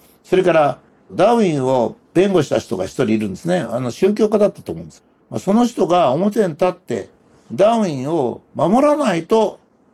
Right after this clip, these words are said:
ダーウィン頑張れなかったんですけどね。それでものすごい迫害を受けましたね、ダーウィン。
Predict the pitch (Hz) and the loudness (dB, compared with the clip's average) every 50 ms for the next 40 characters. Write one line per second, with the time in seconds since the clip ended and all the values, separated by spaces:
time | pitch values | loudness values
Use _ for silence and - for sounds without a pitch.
0 | _ - 113 143 175 185 170 147 123 117 104 127 143 151 160 180 190 180 160 127 | _ -6 -2 0 0 2 2 0 0 0 0 0 0 2 2 2 2 2 0 0
1 | 104 - - - 95 90 87 82 - - 76 69 82 107 120 120 104 95 - - | -2 -4 -6 -8 -12 -12 -12 -14 -16 -16 -16 -12 -8 -4 -4 -2 -4 -4 -4 -4
2 | 143 143 139 127 123 143 175 220 226 208 - 339 311 247 175 139 139 127 - 143 | -2 0 0 0 2 2 2 2 0 0 -2 -2 -2 0 0 0 -2 -4 -4 -2
3 | 143 147 139 131 123 135 131 131 120 - - 120 160 202 196 170 135 117 107 92 | 0 2 2 2 2 0 -2 -2 -4 -4 -4 -4 -2 0 0 2 0 0 -2 -4
4 | 92 | -8